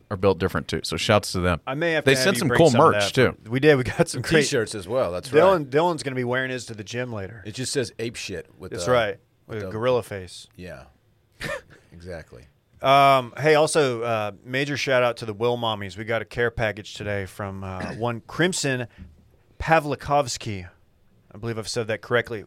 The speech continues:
Speaker 2: By the way, great penmanship on her. She wrote us a
Speaker 3: She
Speaker 2: nice little note.
Speaker 3: I did notice that. I also noticed that the, uh, a glaring lack of Stella picture in the, in the care package. There's a, a Randy and a Rosie.
Speaker 2: Yeah.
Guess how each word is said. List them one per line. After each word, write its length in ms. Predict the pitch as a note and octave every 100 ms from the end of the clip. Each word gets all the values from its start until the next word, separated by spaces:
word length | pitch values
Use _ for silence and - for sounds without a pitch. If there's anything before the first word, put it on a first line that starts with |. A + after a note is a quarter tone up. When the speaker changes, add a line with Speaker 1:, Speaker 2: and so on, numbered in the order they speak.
| -
Speaker 2:
By 140 | D#3+
the 60 | G#3+
way, 160 | F3+
great 300 | A2+ C3+ G3+
penmanship 580 | - D#3+ D3 G2+ G#2+ G2
on 120 | F#2+
her. 200 | F#2 F#2 F#2
She 180 | -
wrote 180 | B2 B2+
us 100 | B2
a 40 | A#2+
Speaker 3:
She 40 |
Speaker 2:
nice 200 | A#2 A2+
little 140 | A2+ G#2
note. 260 | A2 A2
Speaker 3:
I 60 | G#2
did 200 | G2+ A2+
notice 300 | G2+ F#2+ E2+
that. 220 | F#2 E2+ A#1
I 100 | F#2
also 240 | B2+ B2+
noticed 340 | G2 G2 F#2+
that 140 | F#2 -
the, 240 | F2+ F2+
uh, 200 | E2+ D#2 -
a 60 |
glaring 360 | F#2+ G#2 G#2+ G2+
lack 240 | G2+ F#2
of 100 | E2+
Stella 460 | D#2+ - A2+ G#2+ E2+ - _ _
picture 480 | - F2+ - F2+ E2+ E2
in 180 | E2+ F2
the, 200 | D#2+ -
in 80 | F2
the 60 |
care 220 | E2 F2+ E2+
package. 400 | E2+ D#2+ F#2 F2+
There's 160 | F2+
a, 180 | F2 E2+
a 60 | F2+
Randy 380 | F2 F#2 F2+ F2+
and 80 | E2
a 40 |
Rosie. 460 | D#2 F2+ F2 E2+ F#2 _ _ _ _
Speaker 2:
Yeah. 300 | A2 A2+ A#2+